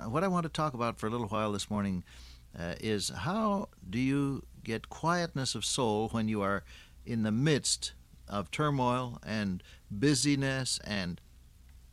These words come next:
demanding circumstances? How do you achieve that?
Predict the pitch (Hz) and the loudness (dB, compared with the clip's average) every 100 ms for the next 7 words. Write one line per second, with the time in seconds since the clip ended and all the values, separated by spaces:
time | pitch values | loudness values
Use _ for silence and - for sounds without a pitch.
0 | - - 101 104 123 156 160 147 135 143 | -20 -10 -2 4 8 8 8 6 4 2
1 | 127 127 - 127 120 - 120 - - - | 0 0 0 0 0 -2 -4 -6 -10 -16
2 | - - - - - - - - 165 147 | -18 -20 -20 -20 -20 -20 -20 -2 2 4
3 | 139 110 - 92 76 - - | 2 2 2 0 0 -8 -12